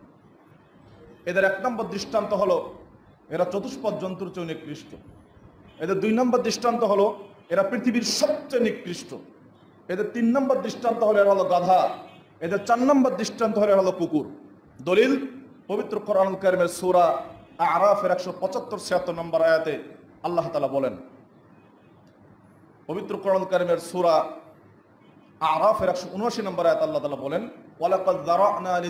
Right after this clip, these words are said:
জাহান্নামা কাসীরাম মিনাল জিন্নি ওয়াল ইনস, লাহুম কুলুবুন লা ইয়াফকাহুনা বিহা, ওয়া লাহুম আ'য়ুনুন লা ইউবসিরুনা বিহা,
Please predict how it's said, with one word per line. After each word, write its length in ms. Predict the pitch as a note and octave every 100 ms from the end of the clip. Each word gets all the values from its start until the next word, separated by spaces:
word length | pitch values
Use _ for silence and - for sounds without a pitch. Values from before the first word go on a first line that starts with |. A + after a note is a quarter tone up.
| E3
জাহান্নামা 540 | E3 G3 F#3+ F3+ F3
কাসীরাম 560 | F3 E3+ G#3 G#3+ G3 F#3
মিনাল 260 | F3+ F3 D#3+
জিন্নি 320 | G3+ G#3 F#3
ওয়াল 180 | F3 E3 E3
ইনস, 460 | D#3 G#2+ - - - - - -
লাহুম 320 | D#3+ G#3+ G#3+
কুলুবুন 520 | F#3+ G#3+ A#3 A#3 G#3+
লা 240 | G3+ G3+ G3
ইয়াফকাহুনা 600 | G3 - F#3+ F3 F3+ E3
বিহা, 240 | D3+ A#2 - - - -
ওয়া 120 | F#3+
লাহুম 280 | G#3 G#3 G#3
আ'য়ুনুন 460 | G#3+ G3 G#3 G#3+ G#3+
লা 180 | G#3 G3+
ইউবসিরুনা 640 | G3+ F#3+ - G#3 G#3 G3
বিহা, 260 | F3 D#3+